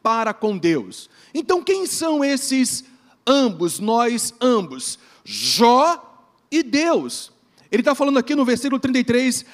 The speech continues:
"Há entre nós", ou seja, entre Deus e eu, alguém que coloque a mão sobre nós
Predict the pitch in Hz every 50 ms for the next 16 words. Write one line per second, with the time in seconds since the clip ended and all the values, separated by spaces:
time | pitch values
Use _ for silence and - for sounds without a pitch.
0 | - - - - 285 302 294 285 320 349 349 339 311 285 254 214 208 240 277 294
1 | 269 269 240 - - 240 220 208 - 226 - - 269 302 320 311 - 285 269 247
2 | 262 - - - 262 285 330 349 359 339 233 175 151 - - - - - - -
3 | _ _ _ _ _ _ _ _ _ _ _ _ _ - 240 240 240 226 240 277
4 | 330 359 349 277 226 226 240 226 - - _ _ _ _ _ _ _ _ _ -
5 | 240 240 233 180 302 330 262 311 254 - 254 233 247 294 285 - 269 247 220 208
6 | 202 202 220 269 302 349 370 370 302 254 220 - - 233 226 208 202 196 180 185
7 | 202 233 254 277 269 254 - - -